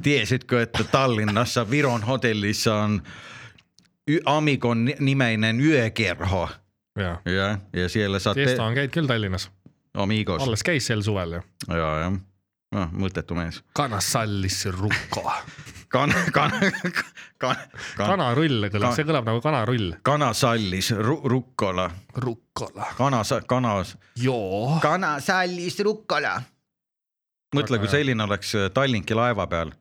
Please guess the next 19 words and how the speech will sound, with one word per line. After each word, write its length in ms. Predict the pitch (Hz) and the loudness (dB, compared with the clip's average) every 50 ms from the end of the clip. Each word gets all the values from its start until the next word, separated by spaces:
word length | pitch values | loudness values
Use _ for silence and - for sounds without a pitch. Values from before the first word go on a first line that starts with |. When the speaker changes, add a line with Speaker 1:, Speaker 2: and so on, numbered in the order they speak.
| _ _ _ _ _ _ - | _ _ _ _ _ _ -8
Speaker 1:
Sa 120 | - 107 98 | -4 -2 -2
lähed, 240 | 98 92 92 92 104 | -2 -2 -2 -2 -2
istud, 280 | 113 110 - 101 87 - - - _ _ _ _ _ _ _ _ _ _ _ _ _ _ _ _ | -4 -2 -2 -4 -6 -6 -10 -16 _ _ _ _ _ _ _ _ _ _ _ _ _ _ _ _
äh, 560 | - 90 87 87 87 90 90 90 87 87 85 80 | -4 -4 -2 -2 -2 0 0 0 0 -2 -2 -2
tahad 200 | - 104 101 95 | -2 -2 -2 -2
sõita 340 | - - 117 107 - - 95 | -2 -2 -2 -2 -2 -4 -2
Soome, 380 | - 147 151 127 98 90 85 78 - | 0 0 0 0 0 -2 -4 -4 -2
Helsingisse, 560 | 123 123 127 117 117 92 82 82 - - 87 | -2 -2 -2 -2 -2 -2 -4 -4 -6 -6 -6
ja 480 | 78 76 - _ _ _ _ - 92 85 | -8 -8 -10 _ _ _ _ -10 -8 -6
siis 80 | - - | -4 -2
sa 60 | 107 | -2
oled 160 | 92 92 95 | -2 0 0
äriklassis. 720 | 107 123 120 117 101 98 113 123 127 - - 95 80 - - - _ _ _ - | 0 2 2 0 0 0 0 0 0 -2 -4 -4 -4 -6 -8 -12 _ _ _ -14
Speaker 2:
Mm. 400 | - 113 101 95 90 87 95 101 | -10 -8 -8 -6 -6 -6 -8 -6
Speaker 1:
Ja 80 | 107 92 | -6 -6
siis 180 | 80 98 90 - | -6 -6 -6 -6
tuleb, 280 | - 95 90 87 - - | -4 -2 -4 -4 -4 -4
äh, 200 | 98 92 90 87 | -2 -2 -2 0
see 280 | 82 95 90 87 82 | 0 0 0 0 -2